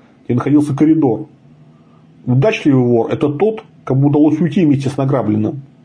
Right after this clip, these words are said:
Именно это он собирался сейчас сделать. Конан прыгнул к двери.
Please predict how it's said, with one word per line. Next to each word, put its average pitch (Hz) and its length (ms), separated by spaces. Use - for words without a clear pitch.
Именно 160 300
это 202 320
он 123 120
собирался 139 560
сейчас 135 340
сделать. 113 420
Конан 180 260
прыгнул 175 280
к 156 40
двери. 147 440